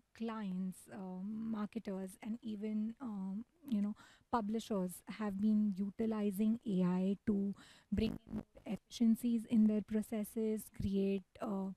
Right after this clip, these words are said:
hyper-personalization, and, uh,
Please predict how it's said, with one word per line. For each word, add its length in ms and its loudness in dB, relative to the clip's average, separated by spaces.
hyper-personalization, 2000 -2
and, 560 -2
uh, 320 -2